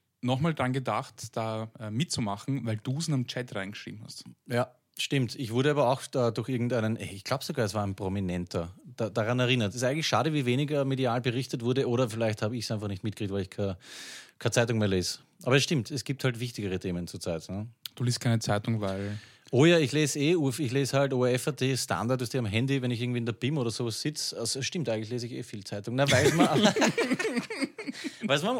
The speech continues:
Speaker 2: Arsch geht, ein bisschen zwischendurch ist immer diese
Speaker 1: Negativität.
Speaker 2: Ja, genau, das hatten wir eh schon oft.
Speaker 1: Ja.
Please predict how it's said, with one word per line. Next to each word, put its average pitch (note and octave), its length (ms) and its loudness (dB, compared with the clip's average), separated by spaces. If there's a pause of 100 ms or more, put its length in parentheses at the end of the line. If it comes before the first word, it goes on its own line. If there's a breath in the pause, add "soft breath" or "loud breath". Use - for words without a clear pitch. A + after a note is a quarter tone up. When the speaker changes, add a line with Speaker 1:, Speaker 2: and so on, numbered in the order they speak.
(120)
Speaker 2:
Arsch D#3+ 240 2
geht, - 160 -2
ein - 40 -14
bisschen C#3 220 -2
zwischendurch C#3 500 0
ist C#3+ 120 -4
immer D3 180 2
diese C#3+ 540 2
Speaker 1:
Negativität. A#2+ 560 4
Speaker 2:
Ja, A#2+ 300 4
genau, G2+ 280 -4
das G2 180 -6
hatten A2 200 -4
wir G2+ 80 -2
eh A2+ 100 -2
schon A2+ 160 -2
oft. G#2 220 -6
Speaker 1:
Ja. G#2+ 160 0